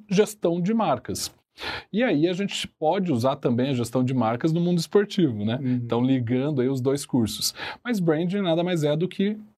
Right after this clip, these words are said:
Speaker 1: a gestão de marcas. E como que eu vou fazer essa gestão? Por meio aí de ferramentas que sim, são parte do marketing, sim, são parte da comunicação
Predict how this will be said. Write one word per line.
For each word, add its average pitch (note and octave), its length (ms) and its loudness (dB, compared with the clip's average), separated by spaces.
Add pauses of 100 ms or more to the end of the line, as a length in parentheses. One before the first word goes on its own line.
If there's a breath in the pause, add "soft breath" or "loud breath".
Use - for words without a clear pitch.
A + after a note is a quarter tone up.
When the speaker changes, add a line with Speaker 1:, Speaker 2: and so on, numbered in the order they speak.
(140)
Speaker 1:
a F#3 120 -2
gestão F#3 340 0
de E3+ 80 2
marcas. C#3 500 2
E D3 60 2
como A#3 340 0
que - 80 -2
eu F3+ 60 2
vou D#3 100 2
fazer C3+ 300 0
essa C#3+ 220 0
gestão? C3+ 500 2 (420 loud breath)
Por G#3+ 140 -2
meio F3 320 2
aí C#3+ 100 0
de D3+ 140 -2
ferramentas D#3+ 800 0
que - 120 -6
sim, D#3+ 400 0 (380 soft breath)
são D3 420 0
parte C#3+ 540 0
do B2 180 2
marketing, A#2+ 640 0
sim, C#3+ 320 0
são D3 320 0
parte C3 420 0
da G#2+ 120 0
comunicação A#2 720 0